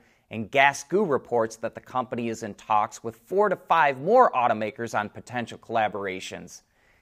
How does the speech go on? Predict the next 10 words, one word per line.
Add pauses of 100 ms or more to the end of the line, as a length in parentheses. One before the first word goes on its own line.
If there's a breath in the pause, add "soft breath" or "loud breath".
(140)
And
obviously, (200)
the
more
companies
that
adopt
it, (280 soft breath)
the (100)
easier